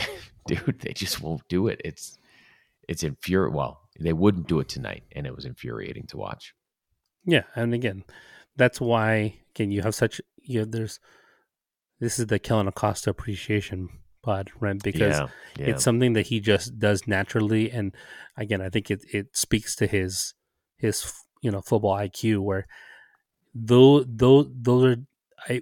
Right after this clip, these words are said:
Speaker 2: I do believe it's within, right, their game plan,
Speaker 1: Mm-hmm.
Speaker 2: right, within, within
Speaker 1: Mm-hmm.
Speaker 2: their pattern to play for him,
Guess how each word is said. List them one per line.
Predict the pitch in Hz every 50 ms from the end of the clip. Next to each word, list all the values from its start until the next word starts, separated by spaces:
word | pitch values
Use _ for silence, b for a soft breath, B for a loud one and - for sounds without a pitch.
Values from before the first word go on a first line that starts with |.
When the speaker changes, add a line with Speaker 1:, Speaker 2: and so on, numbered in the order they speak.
| - -
Speaker 2:
I | 123 120
do | 113 104 120 123 117
believe | 107 117 104 107 113 113 104
it's | 104 - - -
within, | 113 104 101 101 101 101 104 104 92 - - _ _ _ _ _ _ _ _ _ _ _ _ _ _ _ _ _ _ _ _ -
right, | 107 104 104 107 113
their | 107 101 101
game | 98 - 104 101 104 104
plan, | - 117 113 127 131 - _ _ _ _ _ _ _ _ _ _ - 87
Speaker 1:
Mm-hmm. | 85 82 78 78 76
Speaker 2:
right, | 107 104 104
within, | 107 110 104 107 104 107 - -
within | 113 113 - 110 104
Speaker 1:
Mm-hmm. | 107
Speaker 2:
their | 110 104
pattern | - 110 104 104 107 104
to | 101 -
play | 98 - - 104 107 107
for | - - 104
him, | 95 - 110 104 104 101